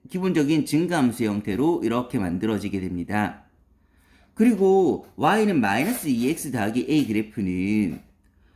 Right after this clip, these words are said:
어, Y는 마이너스 이 엑스 그래프는 이 엑스 그래프에서 Y 자리에 마이너스 Y가 들어갔으므로 Y 부호가 바뀌면 X축 대칭,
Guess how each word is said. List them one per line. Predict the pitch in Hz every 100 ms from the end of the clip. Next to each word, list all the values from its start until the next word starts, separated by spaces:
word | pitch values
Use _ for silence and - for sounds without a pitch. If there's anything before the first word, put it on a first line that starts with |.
| _ _ _
어, | - 113 117 113 101
Y는 | 104 147 226 214 190 170
마이너스 | 107 101 165 247 190
이 | 110 113 127
엑스 | 156 156
그래프는 | 117 113 110 110 131 104 - - _ _ _ _ - _ _ _ _ 123
이 | 135 185
엑스 | 220 - 202 165
그래프에서 | 139 147 - 131 127 127 131 160
Y | 95 143 220
자리에 | 196 165 147
마이너스 | 110 90 110 156 -
Y가 | 113 123 139 113
들어갔으므로 | 110 110 107 107 - 123 110 98 92 95 113 98 - - _
Y | 101 175 202 196 170
부호가 | 123 135 135
바뀌면 | 104 95 123 135 190 196 -
X축 | 214 190 - - -
대칭, | 87 - - 87